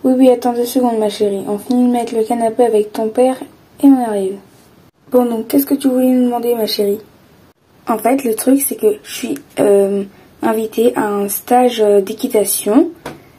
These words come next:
Et donc, du coup, bah, je voulais te demander, est-ce que tu peux m'y accompagner ? Ah, mais bien sûr, c'est à quelle heure ? C'est à quatorze heures trente. Ouais, bah, ça va, on a encore, euh, une heure devant nous. Ouais, ouais, c'est où ?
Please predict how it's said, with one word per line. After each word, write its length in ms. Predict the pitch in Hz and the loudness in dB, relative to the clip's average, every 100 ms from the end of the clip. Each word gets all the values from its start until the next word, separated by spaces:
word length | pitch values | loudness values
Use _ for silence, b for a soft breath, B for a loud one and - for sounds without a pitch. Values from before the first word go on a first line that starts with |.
| _ | _
Et 100 | - | -2
donc, 220 | 214 208 202 | 0 0 -2
du 80 | |
coup, 160 | - 262 | -2 2
bah, 180 | 262 220 | 4 2
je 60 | |
voulais 160 | 208 214 | 2 0
te 100 | 214 | 0
demander, 340 | 208 208 202 | -2 -2 0
est-ce 140 | 240 233 | -2 -2
que 120 | 254 | -6
tu 100 | - | -10
peux 140 | - | -8
m'y 180 | 226 214 | -4 -2
accompagner ? 640 | 208 214 208 214 208 196 - _ - - _ _ _ _ _ _ _ _ | -2 -2 0 0 0 -6 -10 _ -20 -20 _ _ _ _ _ _ _ _
Ah, 180 | - 403 | 2 4
mais 140 | 240 208 | 4 2
bien 200 | 233 277 | 4 4
sûr, 480 | - 339 330 285 | 4 4 4 4
c'est 160 | - 233 | -2 -2
à 80 | 226 | -2
quelle 220 | 233 247 | 0 0
heure ? 280 | 240 254 - _ _ _ _ _ _ _ | 2 0 -2 _ _ _ _ _ _ _
C'est 300 | - - 254 | -10 -2 0
à 100 | 226 | 2
quatorze 460 | 214 247 247 247 247 | 2 0 0 -2 -2
heures 100 | 240 | -4
trente. 460 | - 220 202 - - _ _ _ _ _ _ _ - | -4 -4 -4 -8 -16 _ _ _ _ _ _ _ -4
Ouais, 240 | 294 392 392 | 2 4 4
bah, 380 | - 381 190 190 | 2 0 0 0
ça 280 | 190 - 226 | -2 0 2
va, 160 | 330 | 4
on 260 | 349 240 208 | 4 2 0
a 40 | |
encore, 560 | 202 202 - 214 214 202 | -2 -2 2 2 4 6
euh, 140 | 202 202 | 4 4
une 160 | 226 226 | -2 0
heure 240 | 240 220 | 0 2
devant 240 | 214 233 | 0 4
nous. 240 | 254 254 277 - _ - _ - | 4 4 2 -6 _ -20 _ -2
Ouais, 160 | 262 | 2
ouais, 300 | 294 233 285 - _ | 2 2 -2 -6 _
c'est 220 | - 240 | -4 -2
où ? 240 | 240 262 | 4 4